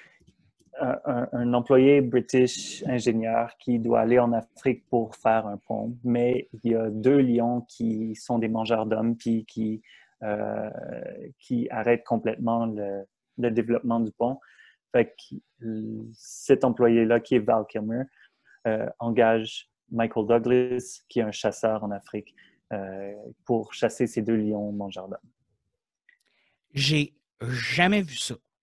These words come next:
Speaker 1: Ah non, je, je
Speaker 2: J'ai
Speaker 1: sais pas c'est quoi le titre en français, mais
Speaker 2: jamais, jamais
Speaker 1: Ok.
Speaker 2: vu ça.
Speaker 1: Ok. Euh,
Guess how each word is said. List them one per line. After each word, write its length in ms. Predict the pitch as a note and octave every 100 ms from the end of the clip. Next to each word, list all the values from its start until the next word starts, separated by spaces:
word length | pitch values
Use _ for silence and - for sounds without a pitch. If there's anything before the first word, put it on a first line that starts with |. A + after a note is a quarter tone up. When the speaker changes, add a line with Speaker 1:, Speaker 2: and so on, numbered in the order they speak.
| _ _ -
Speaker 1:
Ah 160 | E3
non, 200 | D3 F3 F3+ - F3+ -
je, 420 | C3+ - - -
je 0 |
Speaker 2:
J'ai 340 | B2 C#3+ C3+ D3+
Speaker 1:
sais 60 |
pas 120 | A#2 D3+
c'est 120 | C#3
quoi 140 | -
le 60 | A2+
titre 220 | - C3
en 40 | A2
français, 160 | E3
mais 60 | D3+
Speaker 2:
jamais, 640 | C#3 C#3 G3+ G#3+ G3+ G#3 _ _ _ _ _
jamais 600 | B2 C3+ C3 B2 F#3 F3+ E3+
Speaker 1:
Ok. 60 |
Speaker 2:
vu 100 | C#3
ça. 180 | B2+ A#2 - _ - _ _ - D#3+
Speaker 1:
Ok. 220 | C3 - - _ _ - _ -
Euh, 320 | C3 C#3+ D3+